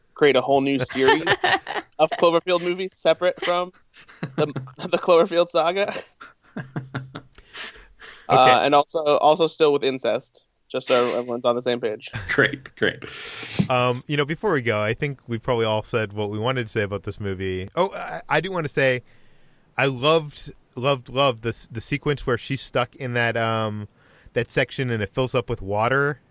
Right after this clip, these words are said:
Speaker 4: and then it
Speaker 3: Yes,
Speaker 4: cracks
Speaker 3: I was
Speaker 4: and
Speaker 3: gonna mention that too.
Speaker 4: Yeah,
Speaker 3: Yeah.
Speaker 4: it freezes. That was such cool imagery. Like,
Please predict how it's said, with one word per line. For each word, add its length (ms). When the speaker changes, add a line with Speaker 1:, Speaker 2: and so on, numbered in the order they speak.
Speaker 4:
and 100
then 80
it 40
Speaker 3:
Yes, 160
Speaker 4:
cracks 200
Speaker 3:
I 100
was 120
Speaker 4:
and 60
Speaker 3:
gonna 120
mention 300
that 160
too. 420
Speaker 4:
Yeah, 160
Speaker 3:
Yeah. 200
Speaker 4:
it 80
freezes. 640
That 240
was 140
such 320
cool 480
imagery. 760
Like, 460